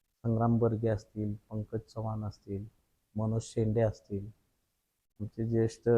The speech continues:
आदरणीय ॲडव्होकेट बनकर साहेब असतील, जितू काका खानविलकर असतील, ही सगळी मंडळी ताकदीनिशी, विनीत पाटील असेल,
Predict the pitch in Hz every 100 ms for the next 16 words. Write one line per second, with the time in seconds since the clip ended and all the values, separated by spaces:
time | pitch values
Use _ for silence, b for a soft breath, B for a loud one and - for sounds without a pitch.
0 | 113 110 117 - 107 110 113 113 113 107
1 | 110 113 113 113 110 - 113 - 107 101
2 | 95 - 104 101 113 _ _ _ _ _
3 | 110 113 - 117 117 - 117 - 117 127
4 | 131 120 107 95 - 101 95 - _ _
5 | _ _ _ _ - 165 - - 175 156
6 | 180 214 202 170 151 151 151 151 151 -
7 | 135 127 120 - 117 120 - 131 147 151
8 | 151 135 123 113 107 - 101